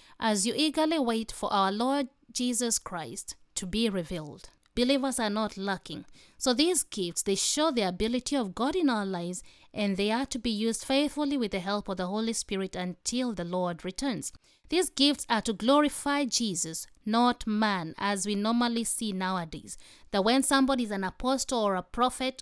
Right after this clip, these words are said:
or e-, either one of those gifts, they, people glorify them, people honor them,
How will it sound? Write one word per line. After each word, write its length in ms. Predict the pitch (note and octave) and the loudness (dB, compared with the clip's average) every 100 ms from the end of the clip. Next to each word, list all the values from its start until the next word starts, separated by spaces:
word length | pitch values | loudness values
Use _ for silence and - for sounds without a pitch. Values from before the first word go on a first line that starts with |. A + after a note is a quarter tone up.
| - | -4
or 220 | G#3 G#3+ | -2 2
e-, 140 | C4+ - - | 0 0 -2
either 320 | C#4 C4+ D4 | -2 0 2
one 260 | B3 B3+ A#3+ | 4 4 2
of 160 | G3 | -2
those 260 | D#3 B3+ C#4 | -2 -2 -2
gifts, 440 | - C#4+ D4+ - - - - - - | -4 -4 -4 -6 -14 -18 -20 -20 -10
they, 180 | F3+ B3+ | 2 2
people 400 | - D#4 D4 C#4 | 4 -2 2 0
glorify 720 | F#3+ G#3+ G#3 G#3 - A#3+ C#4 | 2 2 2 0 0 0 2
them, 280 | C#4+ D4+ C4+ | 0 2 2
people 320 | C4 - C4 - | 2 0 0 2
honor 300 | B3+ C4 C4 | 4 4 2
them, 340 | - C4 | 2 2